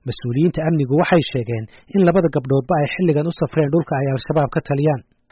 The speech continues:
Sarkaal sare oo ka tirsan nabad sugidda Soomaaliya waxa uu ii sheegay in guddoomiyaha gobolka Banaadir uu dhaqaale dhan toban kun oo dollar siiyey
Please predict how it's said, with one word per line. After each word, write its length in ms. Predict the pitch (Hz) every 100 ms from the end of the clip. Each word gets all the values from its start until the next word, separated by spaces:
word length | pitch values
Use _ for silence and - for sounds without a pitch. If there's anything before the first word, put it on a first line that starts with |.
| - -
Sarkaal 380 | - 123 165 143
sare 180 | - 151
oo 120 | 139
ka 100 | -
tirsan 280 | - - 135
nabad 200 | 127 -
sugidda 300 | 143 165 143
Soomaaliya 520 | - 147 151 139 143
waxa 220 | 170 -
uu 100 | 147
ii 120 | 185
sheegay 320 | - 139 120 113 - -
in 120 | -
guddoomiyaha 460 | 147 135 143 170 151
gobolka 340 | 170 156 139 127
Banaadir 460 | 139 151 170 143
uu 160 | 131 135
dhaqaale 360 | 127 135 147 180
dhan 180 | 147
toban 240 | - 147 165
kun 160 | -
oo 100 | 170 139
dollar 280 | 139 180
siiyey 360 | - 139 117 104